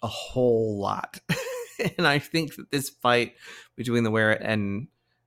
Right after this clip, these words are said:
Matthias is absolutely a standout moment of this third book.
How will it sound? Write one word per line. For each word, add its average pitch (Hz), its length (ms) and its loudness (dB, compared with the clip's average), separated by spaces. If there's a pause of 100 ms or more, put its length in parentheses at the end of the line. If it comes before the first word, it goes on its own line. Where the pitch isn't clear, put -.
Matthias 110 560 4
is 110 240 -2
absolutely 113 640 2
a - 20 -2
standout 101 600 -2
moment 165 580 4
of 135 320 0
this 131 420 -4
third 139 300 0
book. 139 280 0